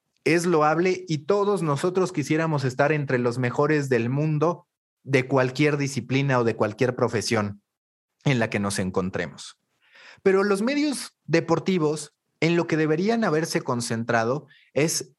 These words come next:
en cuestionar por qué a nivel gobierno, no solo este, sino también los gobiernos anteriores,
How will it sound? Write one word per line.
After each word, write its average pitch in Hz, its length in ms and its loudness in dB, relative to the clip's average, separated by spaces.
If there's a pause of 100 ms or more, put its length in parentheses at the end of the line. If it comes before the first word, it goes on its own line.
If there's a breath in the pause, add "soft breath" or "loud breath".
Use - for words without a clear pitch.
(140)
en 139 240 2
cuestionar 123 960 -2 (800)
por 147 280 2
qué 180 360 0
a 139 100 2
nivel 147 600 0
gobierno, 127 800 0
no 220 120 0
solo 185 300 2
este, 143 260 -2
sino 101 380 -2
también 131 360 0
los 131 120 2
gobiernos 120 480 -2
anteriores, 104 640 -4